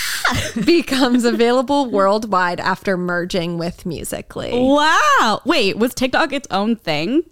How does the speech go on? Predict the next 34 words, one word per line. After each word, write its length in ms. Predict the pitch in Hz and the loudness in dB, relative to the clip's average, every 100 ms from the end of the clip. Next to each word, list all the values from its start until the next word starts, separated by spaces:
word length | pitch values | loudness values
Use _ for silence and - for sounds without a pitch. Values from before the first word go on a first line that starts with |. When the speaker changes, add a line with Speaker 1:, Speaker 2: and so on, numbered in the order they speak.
| - | -6
Speaker 1:
and 140 | 202 | -2
then 180 | 202 180 | -2 0
they 120 | 190 | -2
merged, 360 | 185 165 180 226 | 0 0 0 -2
or 80 | 208 | -4
did 100 | 202 | -2
they 100 | 180 | -4
change? 640 | - 180 165 - - - - _ _ - | -4 -6 -6 -8 -10 -12 -14 _ _ -8
Speaker 2:
I 60 | |
thought 140 | 269 466 | -4 -2
it 160 | 480 | -4
changed. 760 | - - 220 170 117 190 - - | -4 -2 0 -2 -8 -10 -10 -10
Speaker 1:
That's 100 | 214 | -4
what 80 | 202 | -2
I 60 | |
thought 200 | 196 175 | -2 -4
too. 360 | - 175 156 185 _ _ _ | -6 -8 -8 -12 _ _ _
Speaker 2:
I 140 | 233 | -4
th-, 120 | 294 - | -4 -4
I 120 | 233 | -4
fully 240 | 269 302 269 | -2 -2 0
thought 140 | 208 | -2
that 160 | 202 180 | -4 -4
TikTok 300 | 202 202 190 | -6 -6 -6
just, 160 | 202 | -6
like, 140 | 185 180 190 - | -6 -8 -14 -6
bought 260 | 180 160 - | -4 -4 -4
Musical.ly. 680 | 165 190 147 - 113 110 202 | -10 -10 -12 -10 -10 -10 -10
Speaker 1:
Yeah, 280 | 214 165 202 | -10 -10 -10
that's 140 | 214 | -8
probably 160 | - 214 | -4 -4
what 100 | - | -4
happened. 500 | 196 - 175 202 - | -8 -10 -12 -12 -16
Speaker 2:
Yeah. 300 | - 113 104 | -10 -8 -8